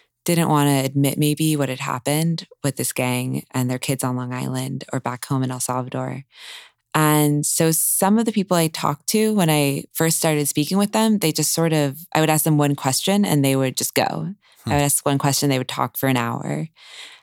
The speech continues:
Speaker 1: I think they really wanted somebody to understand what was happening with them and listen to them without judgment,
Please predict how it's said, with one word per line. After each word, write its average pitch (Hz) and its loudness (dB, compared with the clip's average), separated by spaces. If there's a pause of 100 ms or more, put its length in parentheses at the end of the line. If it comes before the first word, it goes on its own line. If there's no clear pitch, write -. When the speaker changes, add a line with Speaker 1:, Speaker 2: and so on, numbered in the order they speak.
(160)
Speaker 1:
I 160 4
think 160 4
they 175 2
really 160 4
wanted 143 2
somebody 135 0
to 131 -2
understand 131 0
what 131 -2
was 131 -2
happening 135 0
with 123 -6
them 127 -2 (480)
and 135 4
listen 147 2
to 143 -4
them 127 0 (140)
without 139 0
judgment, - -2